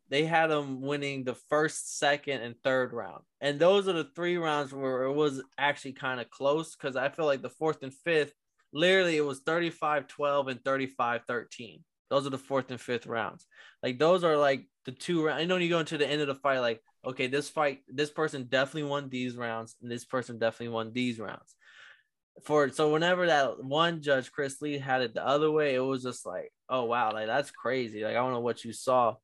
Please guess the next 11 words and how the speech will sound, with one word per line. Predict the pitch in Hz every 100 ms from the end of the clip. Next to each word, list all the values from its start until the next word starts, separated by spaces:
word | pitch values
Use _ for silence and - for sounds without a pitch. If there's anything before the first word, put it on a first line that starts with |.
| _ _
It | 147
was | 208 226
a | 202
good | 165 180 135
fight. | - 170 175 151 - _ _ _ _ _ _ _ _ _ _ -
I | 143 233
thought, | - 185 156 - _ _ _ -
honestly, | 156 202 202 208
when | 175 151
Josh | 135 180 190
Emmett, | 196 185 131